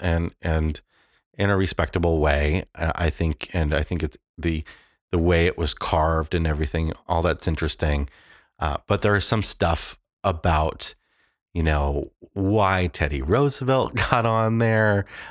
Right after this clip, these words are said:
uh, the politics of the sculptor. He was very likely a member of the K K K, and we dig into a little bit of that stuff as well. So I thought it was a really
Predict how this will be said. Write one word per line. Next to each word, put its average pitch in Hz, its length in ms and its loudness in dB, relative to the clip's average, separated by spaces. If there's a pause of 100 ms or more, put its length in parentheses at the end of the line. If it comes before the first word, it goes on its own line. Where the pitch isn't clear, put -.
(120)
uh, 78 360 2
the 82 180 -2
politics - 840 -2
of 80 100 -2
the 80 120 -2
sculptor. 143 800 0 (280)
He 107 160 -2
was 92 320 2
very 98 360 2
likely 90 440 0
a 92 80 2
member 92 300 0
of 85 100 -2
the 82 100 -6
K 90 200 -2
K - 180 -4
K, 127 520 0 (460)
and 104 300 2
we 98 140 0
dig 87 280 0
into 90 300 0
a 85 60 0
little 76 240 -2
bit 76 160 -2
of 71 60 -4
that 71 280 -4
stuff 69 400 -4 (400)
as - 180 -2
well. 80 220 -2
So 85 320 -2
I 98 140 0
thought - 180 -2
it - 60 -4
was 71 140 -2
a 71 60 -4
really 69 280 -6